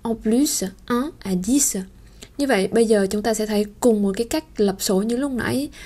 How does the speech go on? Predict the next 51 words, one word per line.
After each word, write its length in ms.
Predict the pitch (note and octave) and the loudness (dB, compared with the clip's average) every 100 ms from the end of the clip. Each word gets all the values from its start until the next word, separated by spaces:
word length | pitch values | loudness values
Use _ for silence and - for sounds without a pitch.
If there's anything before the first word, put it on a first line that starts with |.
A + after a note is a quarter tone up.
| - | -6
Lúc 140 | - D4+ | -2 0
nãy 140 | A3+ | 0
thì 80 | A#3 | 0
chúng 140 | A#3 | 0
ta 100 | A3 | -2
có 140 | A3+ G#3+ | -2 -2
sáu 200 | - G#3 | -2 -2
mươi, 340 | B3 C#4+ A#3 G#3 | 0 0 -2 -4
bây 120 | G#3 | -4
giờ 80 | G3+ F#3 | -2 0
chúng 100 | F#3+ | -2
ta 80 | G3+ | -2
có 140 | G3 | -4
tám 320 | F#3+ G3+ G#3 | -4 -4 -2
mươi. 220 | C4+ C4 A3 - - - | 0 -2 -4 -12 -10 -4
Và 200 | G3+ G#3+ - | -4 -4 -4
tám 260 | G#3 G#3+ | -4 -2
mươi 200 | B3+ C4 | -2 -2
cộng 300 | A#3+ - - | 0 -2 -4
từ 160 | G3+ F#3+ | -2 0
một 320 | F3+ F3+ F3+ | 2 2 0
cho 80 | G3 | -4
tới 120 | F#3+ G3 | -2 0
mười 180 | A3+ | 0
chín. 320 | G3 G#3 A#3 E4+ - - - | 2 2 2 0 -8 -20 -4
Thì 100 | A#3 | 0
các 160 | A3 C#4+ | 0 0
bạn 120 | A#3 | -2
sẽ 120 | A3+ | 0
được 160 | G#3+ G3+ | 0 0
từ 100 | G3+ | 0
số 180 | G3 G#3 | 0 -2
tám 280 | G#3 F#3+ A#3+ | 0 0 2
mươi 120 | A#3+ | 2
mốt 340 | A3 C4+ D#4+ | 2 2 0
cho 100 | - | -2
tới 200 | G#3+ G3 | -2 -2
số 260 | G3 G3+ F#3+ - | -2 -2 -4 -6
chín 300 | G#3 G3+ B3 | -2 0 0
mươi 120 | C#4+ A#3 | -2 -4
chín. 220 | - B3 F4 - - - - - - - | -4 -4 -6 -14 -20 -20 -20 -20 -10 -2
À, 280 | A3+ G#3+ G#3+ | 0 0 0
chúng 180 | A3 | -2
ta 140 | A#3 B3+ | -2 0
sẽ 160 | A#3+ | 0
thấy 220 | A3+ A3 A#3 | -2 0 0
là 280 | A#3+ G3+ G3+ | 0 -4 -8
số 200 | - G#3+ | -4 -2
tám 340 | G#3+ G#3+ A3 C#4 | -2 -2 -2 -4
mươi 200 | C#4+ | -4
á, 60 | D4+ | -6